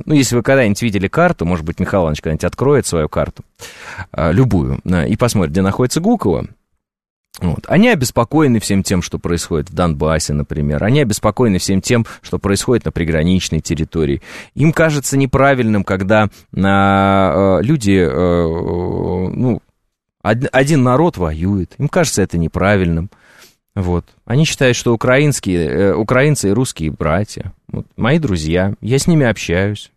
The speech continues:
Сегодня, он, кстати, общался с ними по телефону. А, а вы, Михаил Иванович, э, выпендриваетесь много, э, в силу своего, э, видимо, э, возраста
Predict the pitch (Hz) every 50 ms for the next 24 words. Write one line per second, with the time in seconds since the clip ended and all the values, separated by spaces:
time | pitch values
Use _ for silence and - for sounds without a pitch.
0 | _ _ - - - 143 117 95 98 95 92 92 92 - - 90 87 - 92 85
1 | - - 95 90 87 - - - 80 78 80 78 - - - 78 80 - - 82
2 | - - - _ _ _ _ _ _ _ _ _ _ _ - - - - - -
3 | - - - - - - - - _ _ - - 135 135 131 135 139 135 135 135
4 | 135 117 - - 131 151 156 165 233 254 233 233 214 - 214 214 208 202 202 208
5 | 208 202 190 - - - 165 160 160 160 156 151 147 127 107 135 139 139 165 -
6 | - 208 202 175 139 123 117 110 107 98 - - - 110 104 104 95 85 76 80
7 | 76 76 - - - 98 98 95 - - 147 160 147 131 117 107 98 65 80 101
8 | 95 - 120 117 123 127 135 131 117 101 - 101 104 101 98 67 87 113 117 120
9 | 113 104 104 101 95 87 - - 98 95 90 104 139 160 170 135 117 90 80 -
10 | - 80